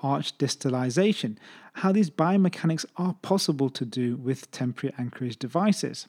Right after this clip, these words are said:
This is from his paper in two thousand and nineteen. He mentioned there's two factors to controlling these biomechanics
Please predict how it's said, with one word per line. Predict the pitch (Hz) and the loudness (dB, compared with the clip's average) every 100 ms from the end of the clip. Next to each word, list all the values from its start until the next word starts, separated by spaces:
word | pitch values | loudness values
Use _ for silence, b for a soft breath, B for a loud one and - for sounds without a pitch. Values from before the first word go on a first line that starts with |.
| _ _ | _ _
This | 139 - | -6 -4
is | 131 | -4
from | - 117 | -4 -2
his | 139 - | -2 -4
paper | - 135 - 135 - | -2 -2 -2 -6 -2
in | 127 | -2
two | 117 131 | -2 -4
thousand | 117 123 120 117 | -4 -4 -4 -4
and | 151 127 120 | -4 -2 0
nineteen. | 120 120 117 240 226 117 B B B B B B B | 0 0 0 4 6 4 B B B B B B B
He | - | 2
mentioned | 233 269 262 | 6 6 8
there's | 240 - | 6 4
two | - - 208 208 | 0 2 4 4
factors | - - 202 208 - 127 131 b b - | 2 0 0 -2 -4 -4 -6 b b 0
to | - | 2
controlling | 165 160 - - 139 135 | 4 2 2 0 2 2
these | 127 120 | 2 -2
biomechanics | - 120 117 113 - 220 160 - | -4 -4 -4 -4 2 2 2 -6